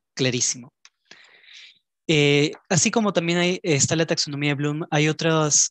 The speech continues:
hay otras teorías que, por ejemplo, dentro de la educación médica ya se están dejando de utilizar un poco. Por ejemplo, ese cono del aprendizaje,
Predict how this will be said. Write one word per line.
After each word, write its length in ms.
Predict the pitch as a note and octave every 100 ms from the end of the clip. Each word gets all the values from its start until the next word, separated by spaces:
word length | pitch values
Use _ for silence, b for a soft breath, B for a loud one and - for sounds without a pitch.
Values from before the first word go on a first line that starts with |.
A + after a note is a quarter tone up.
| -
hay 140 | D#3+
otras 180 | D#3+ E3+
teorías 320 | D3+ D3 D3+
que, 100 | -
por 140 | D3
ejemplo, 640 | C3+ - C#3+ C#3+ D3 C#3+ D3+ B B B _
dentro 300 | D3 E3+ F3+
de 60 |
la 80 | E3
educación 340 | D3+ - - D#3
médica 280 | D#3 D3+
ya 160 | D3+ C#3+
se 120 | -
están 180 | B2+ D3+
dejando 380 | C#3+ - C#3+ C#3
de 40 |
utilizar 400 | C#3 B2+ B2 C3
un 120 | B2+
poco. 340 | - F3+ - - _ B B B
Por 100 | -
ejemplo, 340 | D3 E3+ D3 D#3
ese 200 | D3 D#3+
cono 220 | D#3+ D#3
del 80 | D#3
aprendizaje, 800 | D#3 D3+ D#3 - E3 - F3+